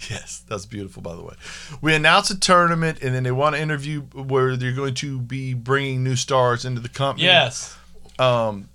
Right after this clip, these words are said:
Speaker 1: you have Bronson Reed do an interview about what that experiences was for him. Swerve rolls up on him, challenges him to a match.
Speaker 2: Mm-hmm.
Speaker 1: Bronson naively accepts. They have a, a main event match
Speaker 2: Banger.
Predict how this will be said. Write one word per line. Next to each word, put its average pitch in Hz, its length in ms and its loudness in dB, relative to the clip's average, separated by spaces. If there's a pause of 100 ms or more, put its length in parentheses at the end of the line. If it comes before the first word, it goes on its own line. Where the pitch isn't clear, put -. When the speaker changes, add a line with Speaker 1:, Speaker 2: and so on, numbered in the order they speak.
(140)
Speaker 1:
you 131 160 -2
have 127 120 0
Bronson 147 360 2
Reed 139 240 0
do 139 100 0
an 131 80 -2
interview 131 320 0
about 117 260 0
what 120 200 0
that 120 120 2
experiences 120 520 -4
was 104 140 -2
for 104 100 -12
him. 156 560 0
Swerve 151 540 0
rolls 127 280 2
up 120 200 0
on 117 180 0
him, 110 300 -4
challenges 113 520 -2
him - 80 -18
to 110 140 -10
a 101 60 -10
match. 123 520 0
Speaker 2:
Mm-hmm. 147 420 -2 (280)
Speaker 1:
Bronson 117 720 0
naively 110 640 0
accepts. - 720 2 (400)
They 120 140 2
have 127 360 4
a, 113 180 -2 (240)
a 120 180 -2
main 123 320 2
event 127 300 0
match 120 380 2
Speaker 2:
Banger. 247 240 6